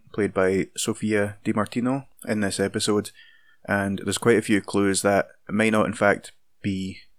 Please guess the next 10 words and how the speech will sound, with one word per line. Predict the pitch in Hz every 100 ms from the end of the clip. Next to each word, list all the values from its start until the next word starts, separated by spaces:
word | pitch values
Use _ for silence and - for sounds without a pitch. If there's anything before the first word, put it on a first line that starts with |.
| _ _ -
a | 98
Loki | 98 101 113 107 104 _ -
or | 95
a | 95
Lady | 98 101
Loki | 98 98 95
variant | 87 92 101 107 - _ _ _
that | 95
they're | 87
chasing | - 101 98 107 104